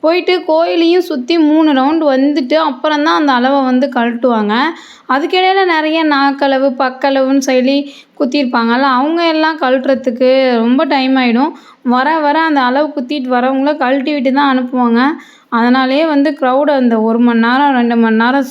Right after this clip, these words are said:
செம்ம க்ரௌடா இருக்கும். ஆனா, கொஞ்சம் பார்த்து தான் சேஃப்டியா நிக்கணும். பயமா தான் இருந்துச்சு கூட்டத்துல. ஆனா, ரொம்ப ஜாலியா இருந்துச்சு.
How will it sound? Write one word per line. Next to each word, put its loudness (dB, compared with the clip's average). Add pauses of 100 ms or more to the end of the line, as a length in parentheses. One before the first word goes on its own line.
செம்ம -2
க்ரௌடா 2
இருக்கும். 0 (340)
ஆனா, 0
கொஞ்சம் -2
பார்த்து -2
தான் 0
சேஃப்டியா 0
நிக்கணும். 0
பயமா 0
தான் 0
இருந்துச்சு -2
கூட்டத்துல. 0 (520)
ஆனா, 0
ரொம்ப 0
ஜாலியா 0
இருந்துச்சு. 0